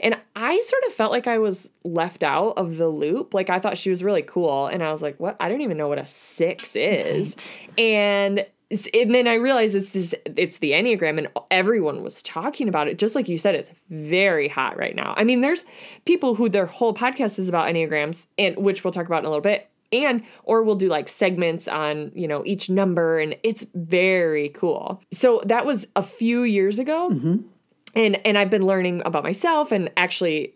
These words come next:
Speaker 1: you'll see today, I'm <laughs> definitely still learning about my number and who I am and all of that. Uh,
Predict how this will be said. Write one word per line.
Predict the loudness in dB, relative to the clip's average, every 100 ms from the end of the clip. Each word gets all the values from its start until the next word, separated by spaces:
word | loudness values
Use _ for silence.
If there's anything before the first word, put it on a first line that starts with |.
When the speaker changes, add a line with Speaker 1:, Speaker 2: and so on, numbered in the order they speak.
| -12
Speaker 1:
you'll | -2 2 2
see | 0 0
today, | 2 4 2
I'm | 2 0 2
<laughs> | 0
definitely | 0 0 0
still | -2 -2 0 2 2
learning | 0 -2 -4 -2 -4 -6 -18 -6
about | -2 2 2 2 -2 -8
my | -6 -4 -2
number | 0 0 2 2
and | 0 0
who | 2
I | 2
am | 0 0 0
and |
all | 0 -2
of | 0
that. | 0 0 -2 -12 -20 -20 _
Uh, | 0 0